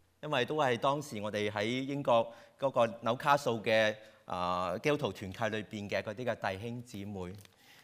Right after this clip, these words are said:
Dora 啦、Ranger 啦、啊，呢個嘅美琴啦、Kenneth 啦、Christine。我，當我講啲人物嘅時候，我啲面孔個個都走返出嚟。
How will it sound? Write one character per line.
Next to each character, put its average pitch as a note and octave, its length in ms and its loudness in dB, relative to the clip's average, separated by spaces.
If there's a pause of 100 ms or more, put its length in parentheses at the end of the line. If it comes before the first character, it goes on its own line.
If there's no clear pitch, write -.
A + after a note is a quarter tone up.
(460)
Dora C#3+ 600 6
啦、 B2 480 4 (360)
Ranger B2+ 680 2
啦、 B2 720 2
啊， G2+ 380 -4
呢 C3 140 -4
個 A2+ 120 0 (120)
嘅 G#2 420 2
美 A2 220 0
琴 G2 400 -6
啦、 A#2 320 -2 (1300)
Kenneth B2 500 -2
啦、 A#2 100 -2
Christine。 A2+ 440 -12 (1400)
我， D3 180 4
當 F3+ 320 2
我 E3+ 180 2
講 D3 200 0
啲 F3 120 0
人 B2+ 120 2
物 A#2+ 40 0
嘅 C#3+ 100 2
時 C#3 100 -4
候， G#2 60 -2
我 A2 120 -2
啲 D#3 160 -2
面 B2+ 200 -4
孔 A2+ 180 -4
個 B2 120 -2
個 G#2+ 360 -2
都 C3+ 220 -6
走 G#2 200 -4
返 A#2 240 -8
出 A#2+ 140 -12
嚟。 A2+ 120 -8